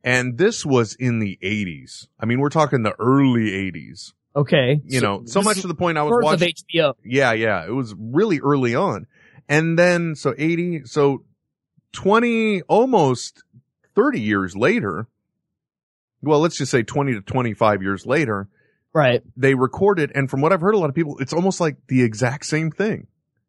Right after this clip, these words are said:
Speaker 2: Really?
Speaker 1: But years later, I'm like, "That's odd."
Speaker 2: Huh.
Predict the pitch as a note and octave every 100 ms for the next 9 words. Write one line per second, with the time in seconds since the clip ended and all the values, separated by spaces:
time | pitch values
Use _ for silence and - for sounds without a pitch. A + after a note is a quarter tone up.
0 | _ _ B2 C#3 F3 G#3+ G3 A#2 C3 A#2+
1 | A2+ E3+ G3+ E3 F3+ A3+ C3 - A#2 -
2 | - - G2 A2 E2+ G#2+ _ _ _ _
3 | _ _ D3 B2+